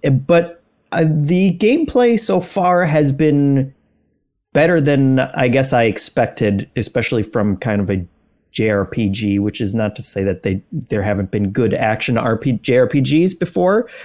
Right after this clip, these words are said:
Um, but it's, it's been an interesting mix of, like,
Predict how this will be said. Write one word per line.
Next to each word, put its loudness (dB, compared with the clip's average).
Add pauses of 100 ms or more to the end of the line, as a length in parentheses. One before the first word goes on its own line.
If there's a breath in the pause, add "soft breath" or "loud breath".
(260)
Um, 4
but 4
it's, 0 (180)
it's 2
been 2
an 4
interesting 2
mix 0
of, 0
like, 0